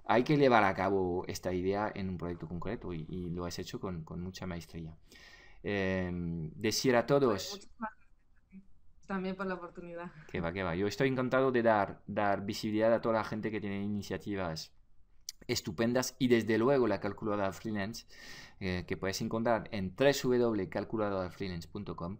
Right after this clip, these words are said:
Speaker 1: eh, pues es, es, es un recurso que, que merece esta, esta charlita que tenemos.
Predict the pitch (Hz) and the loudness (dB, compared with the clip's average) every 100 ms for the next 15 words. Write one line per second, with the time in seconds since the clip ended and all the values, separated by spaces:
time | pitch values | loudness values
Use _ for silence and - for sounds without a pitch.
0 | - - - - - 85 87 85 80 87 | -14 -20 -20 -20 -10 -4 -2 -2 -4 -6
1 | - - 95 - - 90 - - - 90 | -8 -6 -6 -6 -6 -6 -6 -8 -10 -8
2 | - 90 87 85 85 - - - 85 80 | -8 -6 -6 -6 -6 -8 -10 -6 -6 -6
3 | 76 82 85 85 87 87 - 82 78 85 | -6 -6 -4 -6 -6 -8 -8 -8 -8 -10
4 | - 82 80 85 90 - 80 80 73 | -10 -8 -8 -6 -8 -10 -8 -8 -8